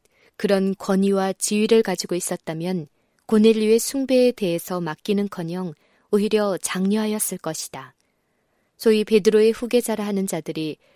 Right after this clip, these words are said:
국왕과 황제들을 명하여 저들의 발 아래 절하라고 요구하지만, 베드로는 자기를 단지 실수하고 과오에 빠질 수 있는 한 인간에 지나지 않는다고 말하였다. 베드로는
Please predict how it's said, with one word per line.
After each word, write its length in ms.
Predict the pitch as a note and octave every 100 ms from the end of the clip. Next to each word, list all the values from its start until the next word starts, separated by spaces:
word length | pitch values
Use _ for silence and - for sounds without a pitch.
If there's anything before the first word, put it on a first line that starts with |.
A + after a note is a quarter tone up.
| _
국왕과 580 | - G3 F#3 F3+ F3+ F#3
황제들을 640 | - A3 G#3 G#3 G3 G3
명하여 560 | F#3+ E3 E3 D#3 D3+ C#3 _ _ _
저들의 380 | - G3 F3+ F3
발 240 | - F3
아래 200 | E3+ F3
절하라고 640 | F3 F#3+ F3+ F#3+ F#3 G3 F3+
요구하지만, 720 | F3+ G3+ F#3 - D#3+ D#3+ D3 _ _ _ _ -
베드로는 540 | F#3+ G#3 G3+ G#3+ F#3+ _ _ _ -
자기를 440 | - G3 G#3 A3+
단지 560 | - F#3+ F#3+ G#3 G3+ - _ _
실수하고 1040 | - - A3+ - G#3+ F#3 - E3 D#3+ D#3 -
과오에 440 | - F3 F3 F3+
빠질 400 | - G3 - G3+
수 140 | - F3
있는 340 | E3+ F#3 D#3+ _ _ -
한 260 | A#3+ A3+
인간에 440 | F3 F#3+ G#3 G3+ G#3
지나지 420 | - F#3+ G3 G3
않는다고 480 | D#3+ F#3 G3+ G3 E3+
말하였다. 720 | D3 E3 F3 E3 - B2+ C3 _ _ _ _ _ _ _ _ _ _ _ _ _ _ _ _ _ _
베드로는 640 | A3+ G#3+ A3+ G#3+ A3+ G3+